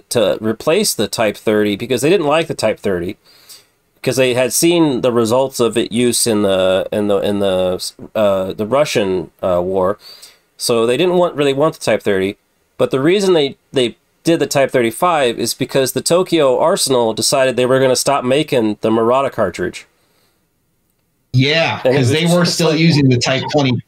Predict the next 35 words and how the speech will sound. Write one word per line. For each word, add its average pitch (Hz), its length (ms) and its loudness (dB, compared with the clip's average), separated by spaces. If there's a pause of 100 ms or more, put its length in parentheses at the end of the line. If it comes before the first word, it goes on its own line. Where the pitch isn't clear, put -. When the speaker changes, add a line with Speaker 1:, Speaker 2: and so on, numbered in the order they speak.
Speaker 1:
just 190 220 -2
like, 160 160 -2
Speaker 2:
They 143 100 0
were - 40 2
Speaker 1:
"Fuck 131 80 -2
Speaker 2:
still 165 120 0
Speaker 1:
you, 156 80 0
Speaker 2:
using - 120 2
the - 60 2
Speaker 1:
we're 190 60 2
not 208 80 2
Speaker 2:
Type 190 100 -2
Speaker 1:
doing 220 220 2
this 175 120 0
Speaker 2:
twenty-two 147 200 2
Speaker 1:
shit 175 80 0
anymore." 175 1040 0
<laughs> - 400 -2 (1900)
Speaker 2:
And 151 140 0
that's 220 220 -2
part 240 160 0
of 220 60 0
the 180 60 -2
problem, 208 240 2
is 135 80 2
that 147 160 0
the 147 160 0
arsenals 190 600 2
themselves 165 760 2
were, 120 440 0 (360)
were 131 260 2
Army 147 380 0
controlled 117 840 0
Speaker 1:
Yes. 110 380 -2
Speaker 2:
through, 120 560 2